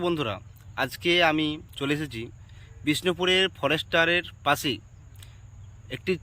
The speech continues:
ছোট্ট বাঁশ জঙ্গল রয়েছে, সেই জঙ্গলের ভিতরে। এখানে আসার কারণ হলো, এখানে এসে আমরা দেখলাম এখানে অনেক দেবদেবীর মূর্তি রয়েছে এবং একটি ছোট্ট গুফা রয়েছে।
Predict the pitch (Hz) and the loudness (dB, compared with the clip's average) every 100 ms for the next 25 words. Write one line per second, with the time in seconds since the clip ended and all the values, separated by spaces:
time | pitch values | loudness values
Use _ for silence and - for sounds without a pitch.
0 | - - - - - 170 - 170 156 131 | -8 -20 -20 -10 0 0 2 0 2 4
1 | 143 131 151 151 151 127 117 101 113 139 | 2 2 2 2 0 -2 -4 -6 -12 -14
2 | - - - - - - 143 127 135 135 | -20 -20 -20 -20 -10 -2 -2 2 2 2
3 | 143 147 123 110 101 90 - - - - | 0 -2 -2 -8 -10 -12 -18 -20 -20 -20
4 | - - - - - 127 180 190 156 185 | -20 -20 -20 -20 -10 0 4 6 6 4
5 | 185 147 151 170 160 127 151 - - - | 4 4 4 4 0 -2 -6 -18 -20 -10
6 | 175 165 170 156 - 170 175 170 151 160 | -2 2 2 0 2 4 4 4 2 2
7 | 143 143 - - - - - - - - | 2 0 -8 -20 -20 -20 -20 -20 -20 -20
8 | - - - - 170 170 135 160 170 139 | -20 -20 -16 -4 0 2 4 4 2 0
9 | 147 143 160 160 160 139 131 - 147 131 | -2 0 0 0 -2 -2 -4 -4 -2 -2
10 | 113 113 - - - - - 151 170 156 | -2 -10 -14 -20 -20 -18 -2 4 6 4
11 | 147 - - - - - - - - 131 | 0 -10 -20 -20 -20 -18 -18 -18 -12 -12
12 | - 165 - 147 170 131 120 139 117 101 | -8 -6 -2 -2 -2 -4 -4 -2 -2 -4
13 | 90 | -10